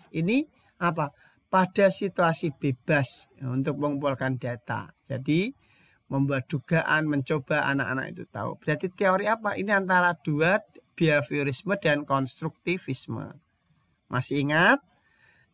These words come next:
Nah, apa kira-kira berarti? Ya, kalau untuk trial ya, ini ya. Nah, nah, ini, ini berarti kalau anak itu situasi bebas, mengumpulkan data,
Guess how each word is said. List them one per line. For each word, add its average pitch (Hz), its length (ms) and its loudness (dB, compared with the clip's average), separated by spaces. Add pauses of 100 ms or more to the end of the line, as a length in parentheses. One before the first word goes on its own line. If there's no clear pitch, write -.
Nah, 120 240 -8 (240)
apa 147 320 2
kira-kira 220 560 2
berarti? 185 480 0 (880)
Ya, 127 240 -4 (560)
kalau 143 400 0
untuk 139 240 -8
trial 143 400 -2
ya, 139 240 -4
ini 143 160 -6
ya. 160 160 -4 (260)
Nah, 143 320 -4 (1700)
nah, 110 320 -6
ini, 165 400 0 (160)
ini 180 320 -2
berarti 170 400 0 (160)
kalau 208 400 2 (320)
anak 208 340 2
itu 202 220 -2
situasi 196 500 0
bebas, 143 640 -2
mengumpulkan 175 720 0
data, 180 840 2